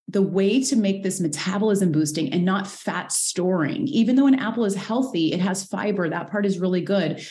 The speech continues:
but it does have a, a decent amount of sugar in it.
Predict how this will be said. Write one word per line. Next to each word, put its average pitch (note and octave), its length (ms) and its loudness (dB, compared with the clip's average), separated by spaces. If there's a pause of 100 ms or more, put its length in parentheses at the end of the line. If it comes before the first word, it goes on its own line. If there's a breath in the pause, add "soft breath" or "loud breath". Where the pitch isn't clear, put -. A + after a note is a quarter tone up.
but A3 100 0
it G3+ 160 2
does G#3+ 220 0
have G3 300 0
a, - 240 -4
a F#3+ 100 2
decent A3 360 2
amount F#3 300 4
of F3 100 -6
sugar F#3+ 380 -4
in D3 100 0
it. - 220 -6